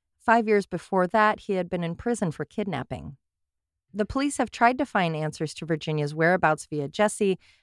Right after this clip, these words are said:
but they have yet to be able to connect him to her disappearance.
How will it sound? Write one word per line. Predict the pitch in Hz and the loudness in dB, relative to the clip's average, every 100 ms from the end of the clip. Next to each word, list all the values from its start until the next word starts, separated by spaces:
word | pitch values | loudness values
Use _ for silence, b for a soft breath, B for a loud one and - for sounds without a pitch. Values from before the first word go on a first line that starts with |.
| b | b
but | 175 | -2
they | 180 | 2
have | 175 170 | 2 2
yet | 190 214 | 2 2
to | - | 0
be | 214 196 | -4 0
able | 175 170 | 0 -2
to | - | -8
connect | - 165 156 - | -8 -4 -4 -4
him | 147 143 | -4 -4
to | - | -6
her | 143 139 | -6 -4
disappearance. | 139 135 143 - 120 - 110 - - | -6 -8 -8 -6 -8 -8 -14 -18 -18